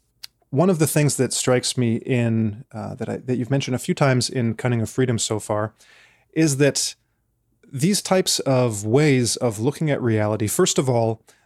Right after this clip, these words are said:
they are ideological in the sense that they simplify reality, that they, and then they impose that simplification on others as if, um, like in a,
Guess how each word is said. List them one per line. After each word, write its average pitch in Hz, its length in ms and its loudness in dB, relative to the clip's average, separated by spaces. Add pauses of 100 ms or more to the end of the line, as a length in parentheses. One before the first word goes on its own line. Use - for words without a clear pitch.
they 135 120 2
are 127 120 2
ideological 131 720 2
in 127 160 -2
the 117 80 0
sense 135 340 -2
that - 240 -4
they 113 320 -2 (160)
simplify 139 640 0
reality, 104 600 0 (920)
that 131 120 -2
they, 110 340 0 (260)
and 131 100 2
then 147 140 4
they 143 180 4
impose 175 520 2
that 143 220 2
simplification 127 1000 0 (280)
on 127 200 2
others 110 500 0
as 110 400 -2
if, - 460 -2 (160)
um, 107 360 -4
like 113 140 -2 (160)
in 123 140 0
a, 113 200 0